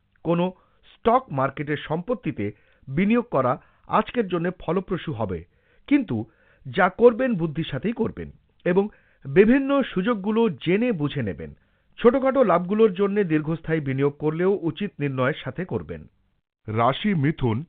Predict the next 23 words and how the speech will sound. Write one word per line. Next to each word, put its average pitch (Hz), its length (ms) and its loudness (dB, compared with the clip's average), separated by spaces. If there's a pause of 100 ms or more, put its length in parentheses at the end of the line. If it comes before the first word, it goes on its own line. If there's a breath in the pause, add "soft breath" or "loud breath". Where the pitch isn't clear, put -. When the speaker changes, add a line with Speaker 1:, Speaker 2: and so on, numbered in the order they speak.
(260)
Speaker 2:
হেলথ। 90 440 4 (500)
Speaker 1:
আপনি 240 240 4 (120)
এটা 196 200 4
জেনে 214 240 4 (100)
স্বস্তি 233 400 2
বোধ 135 200 4
করবেন 123 420 2
যে 147 180 -2
আপনার 117 360 2 (120)
অসুখের 202 560 0
সময় 104 380 0
আপনার 110 320 -2
পরিবারের 175 520 0
লোকেরা 110 420 -2
ও 117 180 -2
আপনার 92 320 -2
বন্ধুরা 139 460 -2 (360 soft breath)
সব - 260 -4
সময় 85 280 -4
আপনাকে - 360 -8
সাহায্য 98 400 -6
করবার 82 320 -6
জন্য 92 200 -4